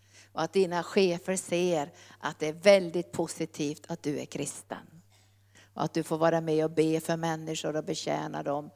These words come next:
Och att deras existentiella behov blir mötta i Jesus Kristus. Så nu går vi in i en rening. Och, och vi låter den helige ande bara rensa undan all otro.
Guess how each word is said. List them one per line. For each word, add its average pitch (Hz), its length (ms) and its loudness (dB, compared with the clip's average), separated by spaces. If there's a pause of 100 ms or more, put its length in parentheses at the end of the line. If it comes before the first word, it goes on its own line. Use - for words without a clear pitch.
Och - 340 -10
att - 80 -6
deras 160 360 0
existentiella 156 1040 -2
behov 156 480 -6 (200)
blir 160 180 -2
mötta 156 540 -6 (240)
i 160 100 -2
Jesus 135 640 -6 (140)
Kristus. - 800 -16 (1300)
Så 208 140 2
nu 226 120 8
går 233 160 10
vi 226 180 6
in 214 100 4
i 214 80 2
en 208 80 2
rening. 160 680 2 (1600)
Och, 170 280 6
och 180 160 6
vi 190 80 8
låter 190 380 8
den 196 140 2
helige 190 440 6
ande 180 280 6
bara 175 280 6
rensa 185 400 4
undan 185 440 4
all 180 220 4
otro. 180 560 2